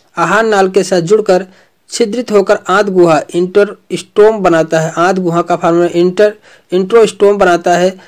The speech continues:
और पिछले सिरे पर एक मध्य अधर ectodermal अंतर्वल-, ectodermal, अ, अंतर्वलन के द्वारा proctodeum गुदा बनाता है और ए-, ectodermal अंतर्वलन के द्वारा proctodeum गुदा का फॉर्मेशन पीछे साइड में करता है।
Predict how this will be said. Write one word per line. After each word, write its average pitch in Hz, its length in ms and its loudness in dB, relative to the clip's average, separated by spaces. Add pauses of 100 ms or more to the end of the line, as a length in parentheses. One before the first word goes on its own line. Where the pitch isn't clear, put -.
(160)
और 175 100 -4
पिछले 202 340 0
सिरे 220 200 0
पर 208 160 -2
एक 202 320 -2
मध्य 202 280 0
अधर 180 340 -2 (120)
ectodermal 190 540 0 (500)
अंतर्वल-, 185 440 2
ectodermal, 185 520 0
अ, 180 160 2 (500)
अंतर्वलन 196 480 2
के 190 100 0
द्वारा 180 300 2 (420)
proctodeum 196 640 2 (280)
गुदा 185 220 4
बनाता 160 360 2
है 156 220 -6 (540)
और 196 360 0 (520)
ए-, 156 180 -6 (260)
ectodermal 185 840 0
अंतर्वलन 185 480 2
के 196 120 0
द्वारा 170 300 2 (380)
proctodeum 202 540 2
गुदा 180 220 4
का 180 140 -2
फॉर्मेशन 170 460 -2
पीछे 185 300 -4
साइड 170 200 0
में 170 100 0
करता 170 320 -4
है। 180 100 -2